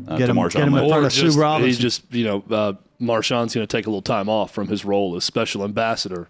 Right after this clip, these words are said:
Speaker 3: to the Seahawks
Speaker 2: Yeah.
Speaker 3: and then come back later.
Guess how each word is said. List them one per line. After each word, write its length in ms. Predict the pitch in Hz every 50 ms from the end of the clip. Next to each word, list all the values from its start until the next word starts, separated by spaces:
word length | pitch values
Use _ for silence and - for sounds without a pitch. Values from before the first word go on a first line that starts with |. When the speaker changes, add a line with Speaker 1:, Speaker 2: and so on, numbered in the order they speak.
| _ -
Speaker 3:
to 80 | - 107
the 100 | 98 95
Seahawks 540 | - - 110 104 101 90 80 - 60 - -
Speaker 2:
Yeah. 60 | - _ _ _ _ _ -
Speaker 3:
and 100 | 110 107
then 100 | 107 98
come 200 | - 120 110 98
back 220 | 98 92 87 - 104
later. 280 | 95 90 82 76 -